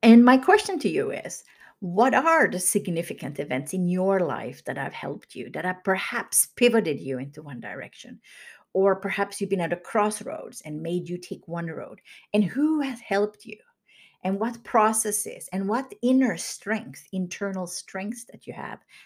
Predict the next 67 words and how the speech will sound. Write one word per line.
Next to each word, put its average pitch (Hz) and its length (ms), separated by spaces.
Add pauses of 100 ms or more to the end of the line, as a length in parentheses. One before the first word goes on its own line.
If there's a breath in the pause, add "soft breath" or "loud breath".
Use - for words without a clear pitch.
have 175 240
helped 156 380
you - 60
in 123 60
the - 80
past? - 540 (720 loud breath)
And 220 140
to 220 120
look 320 160
at 302 160
that 220 340 (100)
and 185 180
then 185 160
think, 175 320
"What 233 200
can 277 140
I 247 100
learn 202 240
from 165 220
it 143 140
and 160 120
how 160 200
can 165 180
I 165 40
use 175 280
it - 140
today? 139 540 (840)
And 147 100
how 147 120
can 139 180
I 135 40
use 131 220
it - 120
in - 80
the 143 60
future?" - 400 (1120 loud breath)
I 208 100
did 214 160
not 269 220
talk - 220
about 214 260
teams 254 380
today 226 280
a 233 60
lot 233 340
when 208 120
we 208 80
think 208 240
about 196 200
looking 196 300
about 160 240
a 160 40
team 196 460
culture 190 540
or 156 140
a 151 40
history 170 320
of 175 60
a 180 60
team, 262 280
but 196 100
I 180 40
will 180 260
return 170 460
to 175 120
that 147 200
again 143 380